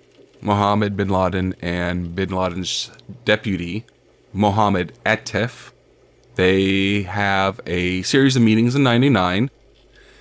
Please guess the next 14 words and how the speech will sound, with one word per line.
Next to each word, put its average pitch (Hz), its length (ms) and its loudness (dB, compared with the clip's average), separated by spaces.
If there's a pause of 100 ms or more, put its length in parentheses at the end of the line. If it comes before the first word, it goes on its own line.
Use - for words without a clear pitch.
(220)
and 92 360 2
Atef 104 440 2
provides 90 460 2
operational 95 540 0
support, 90 520 0
including 90 540 0
target 143 400 0
selections 87 840 -2
and 90 160 0
helping 95 420 0
arrange 90 380 0
travel 90 420 0
for 87 500 0
the 76 600 -10